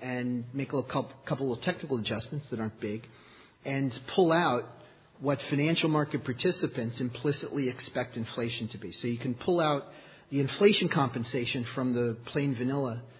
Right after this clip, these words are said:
securities. If you do that, the implied expectation of C P I inflation, because the indexed ones are indexed to C P I inflation,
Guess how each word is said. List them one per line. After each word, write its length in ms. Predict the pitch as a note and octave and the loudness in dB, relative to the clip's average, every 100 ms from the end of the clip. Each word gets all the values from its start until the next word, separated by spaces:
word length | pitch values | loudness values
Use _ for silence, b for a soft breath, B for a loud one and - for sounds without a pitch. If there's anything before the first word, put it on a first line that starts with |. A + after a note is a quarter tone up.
| - | -10
securities. 680 | - G#2+ - G2 F2+ F2+ - - - - - B B B B - | -8 -6 -4 -4 -6 -10 -16 -20 -20 -20 -20 B B B B -8
If 80 | |
you 80 | C#3+ | -4
do 240 | C3+ G#3+ G#3 | 4 6 8
that, 380 | C3+ B2 - | 6 4 -2
the 120 | B2+ B2+ | 0 0
implied 520 | A#2+ - D#3 D#3+ D3+ | 2 4 6 8 8
expectation 800 | C#3+ - - A#2+ - D3+ - B2+ | 4 2 -2 -2 2 2 4 0
of 100 | A2 | -2
C 220 | - F3 | 0 0
P 180 | D#3 C#3+ | 2 4
I 180 | E3 F3 | 4 2
inflation, 460 | C#3+ A2 G2+ - | 0 -4 -6 -8
because 300 | A2+ - A#2+ | -8 -6 -6
the 220 | A#2+ A2+ - B B | -2 -4 -4 B B
indexed 380 | D3 C#3 B2 - | -2 0 0 0
ones 220 | B2 A2 | -2 0
are 60 | A2+ | 0
indexed 380 | A#2 A2 - - | 0 -2 -6 -8
to 80 | G#2+ | -6
C 180 | - | -6
P 180 | A#2 A#2 | -6 -6
I 260 | A#2 A#2 A#2+ - - | -6 -6 -8 -12 -16
inflation, 460 | B2+ - G2 - | -14 -10 -8 -8